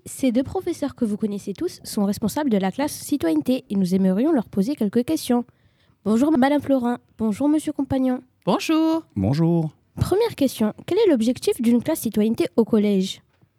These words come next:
Speaker 2: Déjà, je peux vous dire que la classe a été créée il y a sept-huit ans par le sous-préfet de l'époque, euh, et Monsieur Vallée, le principal du collège cette année-là,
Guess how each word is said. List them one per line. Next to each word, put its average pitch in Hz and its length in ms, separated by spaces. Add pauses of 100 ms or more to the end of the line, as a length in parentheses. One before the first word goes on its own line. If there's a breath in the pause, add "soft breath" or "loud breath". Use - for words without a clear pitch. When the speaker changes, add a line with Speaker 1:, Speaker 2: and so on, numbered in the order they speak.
(340)
Speaker 2:
Déjà, 151 380
je 262 80
peux 170 100
vous 160 160
dire 160 320
que - 80
la 151 140
classe 185 260
a 180 40
été 160 180
créée 170 260
il 185 60
y 156 60
a 151 60
sept-huit 160 480
ans 180 140
par 170 160
le 151 100
sous-préfet 185 520
de 147 60
l'époque, 143 420
euh, 127 680 (340)
et 160 180
Monsieur 170 260
Vallée, 170 280
le 185 80
principal 156 440
du 139 120
collège 151 260
cette 139 220
année-là, 135 320